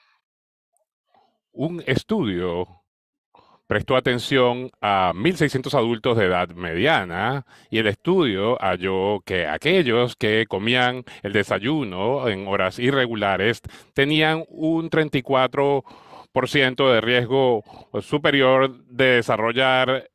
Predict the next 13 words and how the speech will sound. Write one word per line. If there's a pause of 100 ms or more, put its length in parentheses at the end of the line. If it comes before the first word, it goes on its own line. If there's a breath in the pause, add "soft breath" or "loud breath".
(260)
síndrome
metabólico (320 soft breath)
en
comparación
con
aquellos
que
comían
el
desayuno
en
horas
regulares.